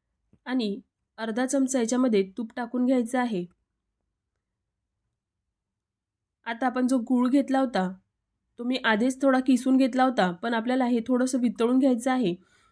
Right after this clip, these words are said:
तर अगदी पाक करायची गरज नाही आहे, पण आपल्याला हा जो गूळ आहे, थोडासा सॉफ्ट करून घ्यायचा आहे. तर गॅसचा फ्लेम कमी ठेवून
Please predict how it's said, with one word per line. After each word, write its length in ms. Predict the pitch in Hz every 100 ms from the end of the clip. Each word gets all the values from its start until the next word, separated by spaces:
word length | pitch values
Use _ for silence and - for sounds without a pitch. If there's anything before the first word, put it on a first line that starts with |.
| _ _ -
तर 80 | 247
अगदी 280 | 247 226 277 -
पाक 220 | 240 240
करायची 300 | 277 262 254
गरज 280 | 262 254 254
नाही 220 | 269 269
आहे, 140 | 208 196 - _
पण 100 | 220
आपल्याला 340 | 220 233 240
हा 160 | 254 240
जो 140 | 226
गूळ 260 | 220 240 247
आहे, 140 | 208 185
थोडासा 380 | 247 240 247 247
सॉफ्ट 380 | 247 233 226 -
करून 240 | 247 254
घ्यायचा 340 | 262 240 226 247
आहे. 200 | 240 170 _ _ _ _ _ _ _
तर 120 | 220
गॅसचा 380 | 220 240 240 262
फ्लेम 220 | 262 262
कमी 340 | 254 247 233 262
ठेवून 280 | 277 208